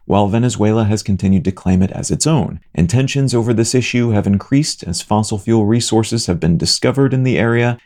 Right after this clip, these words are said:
and ExxonMobil and other oil giants have started seeking licenses to drill.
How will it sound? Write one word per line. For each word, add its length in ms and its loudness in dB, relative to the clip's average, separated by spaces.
and 140 2
ExxonMobil 840 0
and 120 0
other 240 0
oil 300 2
giants 640 -2
have 120 0
started 440 0
seeking 400 0
licenses 720 0
to 580 0
drill. 480 0